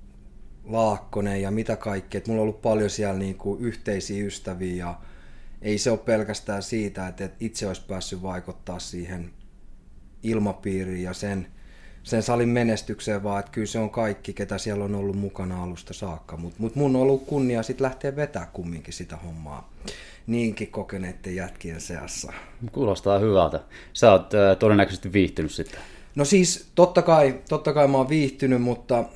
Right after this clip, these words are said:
Speaker 1: täytyy sanoa, että, että aina kun on tämmönen ry-toiminta, niin, niin se on välillä haastavampaa,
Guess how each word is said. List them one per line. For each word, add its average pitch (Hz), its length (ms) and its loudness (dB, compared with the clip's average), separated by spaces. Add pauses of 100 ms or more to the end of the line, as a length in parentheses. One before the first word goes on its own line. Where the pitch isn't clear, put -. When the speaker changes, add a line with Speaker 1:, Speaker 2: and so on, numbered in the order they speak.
(320)
Speaker 1:
täytyy 131 300 2
sanoa, 143 320 2
että, 123 220 -2
että - 180 -4
aina 135 220 4
kun 127 280 -2
on 120 200 0
tämmönen 120 400 0 (140)
ry-toiminta, 107 800 0
niin, 98 340 -2
niin 98 240 -4
se 110 160 -4
on 104 260 -2 (380)
välillä 131 320 4
haastavampaa, 101 1200 -2